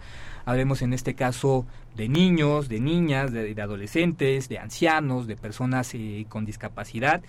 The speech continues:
que de alguna manera sufren de forma más, eh, impactante y de forma más desproporcionada los efectos, eh, negativos de estos desastres, eh, naturales, ¿no?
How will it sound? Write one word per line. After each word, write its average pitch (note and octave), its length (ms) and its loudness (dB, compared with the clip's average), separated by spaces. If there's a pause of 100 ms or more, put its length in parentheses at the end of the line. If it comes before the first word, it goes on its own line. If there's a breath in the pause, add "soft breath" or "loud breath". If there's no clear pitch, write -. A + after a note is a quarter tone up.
(280 loud breath)
que A#2+ 380 -2
de A2 200 0
alguna C#3 300 0
manera C#3+ 560 2
sufren D#3 640 0 (320 loud breath)
de A#2 80 -4
forma F3+ 400 8
más, C#3+ 340 2
eh, B2+ 260 -2
impactante A#2 720 -2
y D3+ 40 0
de A2 120 -4
forma B2 240 -2
más B2 180 0
desproporcionada A2+ 880 -2
los A2+ 300 -2
efectos, A2+ 520 -6
eh, G#2+ 220 -4
negativos G#2+ 640 -2 (280 loud breath)
de C3 120 0
estos B2 320 -2
desastres, A#2 680 -4
eh, G2+ 440 -6
naturales, G2+ 580 -8
¿no? E3 160 -2